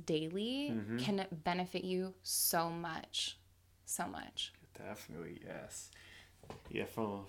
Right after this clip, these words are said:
Speaker 2: from my experience, it's fresh in my brain. It's definitely a lot easier than you thought, even to get enough calories.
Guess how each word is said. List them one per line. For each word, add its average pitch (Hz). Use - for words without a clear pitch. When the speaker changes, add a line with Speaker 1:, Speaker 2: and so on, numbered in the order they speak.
Speaker 2:
from 101
my 107
experience, 156
it's 104
fresh 117
in 120
my 101
brain. 127
It's -
definitely 226
a 170
lot 196
easier 220
than 139
you 107
thought, 165
even 175
to 123
get 135
enough 123
calories. 92